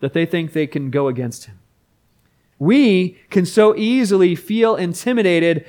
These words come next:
by nations, by systems, by corporations, by powers in the world that threaten us, that oppose us, and that seem to have the real ability to shape the world and history the way they want it to go.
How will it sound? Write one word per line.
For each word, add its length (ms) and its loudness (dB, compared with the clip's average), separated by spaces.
by 260 2
nations, 800 -2
by 220 -2
systems, 640 -6
by 180 -2
corporations, 1080 -2
by 160 4
powers 720 4
in 140 -4
the 80 -2
world 340 2
that 180 -2
threaten 360 2
us, 340 0
that 160 2
oppose 540 4
us, 280 2
and 160 -4
that 120 -4
seem 480 -2
to 80 2
have 440 2
the 100 -2
real 380 0
ability 600 2
to 180 -4
shape 440 -2
the 100 0
world 540 4
and 160 -4
history 600 -2
the 80 -2
way 160 2
they 140 0
want 200 -2
it 80 -8
to 120 -4
go. 400 -2